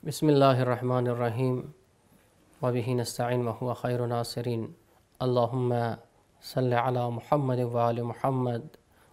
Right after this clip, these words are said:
وعجل فرجہم۔ ناظرین گرامی، سلسلہ بیس مہدویت کے حوالے سے، فلسفہ مہدویت کے حوالے سے مقدمتاً پچھلے جلسے میں کچھ گفتگو کی تھی۔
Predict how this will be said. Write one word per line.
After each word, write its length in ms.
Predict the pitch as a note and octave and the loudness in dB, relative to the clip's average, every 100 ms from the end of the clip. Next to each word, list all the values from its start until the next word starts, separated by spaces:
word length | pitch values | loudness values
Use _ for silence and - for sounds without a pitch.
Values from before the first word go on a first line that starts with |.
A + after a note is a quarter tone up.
| _ | _
وعجل 800 | C#3 B2 C3 C3+ C3+ - B2+ A#2+ A#2 | 0 4 4 2 -4 -6 -4 -4 -6
فرجہم۔ 680 | - C3 B2 A#2 A#2 C3 A#2 - - _ - _ _ _ - _ _ _ _ _ _ _ _ _ _ - | -2 0 0 -4 -6 -4 -4 -4 -14 _ -20 _ _ _ -20 _ _ _ _ _ _ _ _ _ _ -2
ناظرین 480 | D3 C3 B2+ B2+ A#2+ | 0 2 2 2 2
گرامی، 460 | B2 A#2+ B2 C3 B2+ - _ _ _ _ _ _ _ _ _ _ _ | 0 2 2 0 -2 -10 _ _ _ _ _ _ _ _ _ _ _
سلسلہ 420 | - C3+ B2 A#2+ | -6 -4 -2 0
بیس 560 | A#2+ B2 B2 A#2+ - - _ _ _ _ _ _ _ | 0 2 2 0 -2 -6 _ _ _ _ _ _ _
مہدویت 580 | - B2 B2 B2 B2 B2 | -4 -4 -2 -2 -2 -2
کے 100 | - | -4
حوالے 440 | A2+ A#2 A2+ A#2 | -2 0 0 0
سے، 320 | A#2 - A2+ A2+ - _ _ _ _ _ _ _ _ _ _ _ _ | -2 -2 -4 -4 -12 _ _ _ _ _ _ _ _ _ _ _ _
فلسفہ 580 | - C#3 C3+ C#3 D#3+ D#3+ | 0 0 0 0 2 4
مہدویت 560 | C3+ A#2+ A#2+ A#2+ C3 C3 | 2 0 -2 0 -2 -2
کے 140 | C3 | -2
حوالے 340 | A2+ A#2 A#2 | -2 -2 -4
سے 300 | A#2 - A#2 A#2 - _ | -4 -6 -6 -8 -16 _
مقدمتاً 760 | - - B2+ B2 A#2+ A#2+ B2+ B2+ - - _ _ _ | -8 -4 -2 -2 -2 0 0 -2 -8 -18 _ _ _
پچھلے 280 | C3+ - C3 | -8 -2 -2
جلسے 380 | B2 A#2 - | -2 -4 -4
میں 140 | A#2+ A#2 | -4 -4
کچھ 240 | B2+ B2 - | -6 -8 -10
گفتگو 360 | A#2+ C3 B2 | -10 -8 -6
کی 160 | B2 B2+ | -6 -8
تھی۔ 260 | B2+ A#2+ | -6 -8